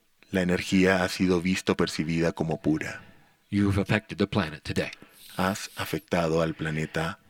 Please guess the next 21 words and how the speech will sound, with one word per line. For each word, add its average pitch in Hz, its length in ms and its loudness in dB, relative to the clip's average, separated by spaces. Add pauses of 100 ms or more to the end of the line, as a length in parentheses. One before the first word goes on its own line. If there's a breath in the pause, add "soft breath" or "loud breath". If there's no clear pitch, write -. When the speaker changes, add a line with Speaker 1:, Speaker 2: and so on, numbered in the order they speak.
(100)
Speaker 1:
hoy. 76 320 -6 (560)
Speaker 2:
Be 110 100 4
peaceful 127 500 2
with 92 140 0
this. - 300 -14 (640 soft breath)
Speaker 1:
Puedes 95 320 -2
estar 92 260 -4
en 82 160 -6
paz 85 280 -4
con 76 180 -8
esto. - 360 -14 (200)
Speaker 2:
For - 160 -6
some 139 260 2
of 139 80 2
you 151 140 8
will 127 100 6
be 127 140 2
in 117 100 -4
judgment 131 520 2 (180)
of 110 140 -4
yourselves. - 680 0